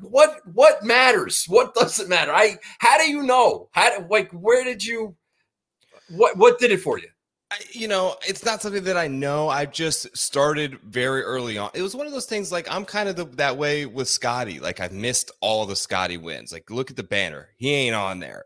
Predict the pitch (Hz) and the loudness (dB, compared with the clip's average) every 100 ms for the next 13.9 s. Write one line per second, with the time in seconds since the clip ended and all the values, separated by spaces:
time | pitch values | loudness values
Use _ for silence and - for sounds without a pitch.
0 | - 120 120 117 117 117 147 143 143 139 | -8 -6 -4 -2 -2 -2 -4 -2 -2 -4
1 | 131 127 - 131 120 101 113 120 117 - | -8 -8 -8 -8 -6 -6 -6 -6 -6 -4
2 | 110 110 104 104 101 107 101 - 104 95 | -4 -4 -6 -10 -8 -4 -4 -4 -8 -6
3 | 98 92 117 120 - _ _ 139 135 127 | -4 -2 -2 -4 -12 _ _ -2 -2 -2
4 | 175 175 170 160 147 131 156 - 147 151 | -6 -4 0 0 -2 -2 -2 -4 -8 -6
5 | 160 151 - 165 156 110 104 101 95 82 | -6 -4 -2 -4 -4 -4 -2 0 0 -2
6 | 92 80 98 107 127 139 143 - 135 131 | -6 -4 -8 -6 -6 -6 -8 -8 -2 0
7 | 123 117 101 - - 131 131 120 110 - | 0 -2 -8 -10 -8 -4 -4 -4 -8 -14
8 | - 127 127 123 110 101 - 104 95 95 | -8 -4 -4 -4 -4 -6 -6 -4 -2 0
9 | 101 95 104 117 117 107 107 107 98 101 | 0 -2 0 -2 -2 -4 -4 -4 -4 -4
10 | 95 - - 90 - 104 - _ _ _ | -4 -6 -8 -8 -4 -4 -6 _ _ _
11 | 107 110 117 120 131 135 151 - 147 143 | -6 -4 -4 -4 -4 -4 -4 -4 -2 -2
12 | 131 135 135 135 113 127 120 120 - 147 | -2 -2 -2 -4 -4 -2 -2 -4 -6 -2
13 | 151 127 110 110 - 120 123 127 127 | -2 0 -2 -4 -8 -10 -8 -8 -10